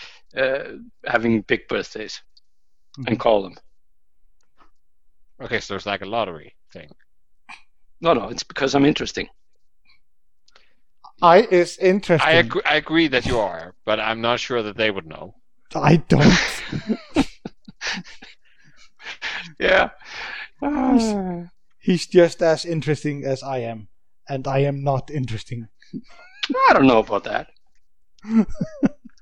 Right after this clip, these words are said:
Speaker 3: Ed.
Speaker 1: Yeah. You done?
Speaker 2: Yeah, I was done.
Speaker 1: All right.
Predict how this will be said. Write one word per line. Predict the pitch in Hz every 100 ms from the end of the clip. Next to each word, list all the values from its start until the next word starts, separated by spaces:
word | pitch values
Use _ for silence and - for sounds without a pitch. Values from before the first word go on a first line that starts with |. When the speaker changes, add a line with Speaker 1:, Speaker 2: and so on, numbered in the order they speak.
| - - - - _ - - - - -
Speaker 3:
Ed. | 135 - - - -
Speaker 1:
Yeah. | 131 - - -
You | 95 117 123
done? | 135 185 - - - - - - - - - - - - - - - - -
Speaker 2:
Yeah, | 113 110
I | 156
was | 269 285
done. | - 95 - - - 214 - - - - - _ -
Speaker 1:
All | - 135
right. | 165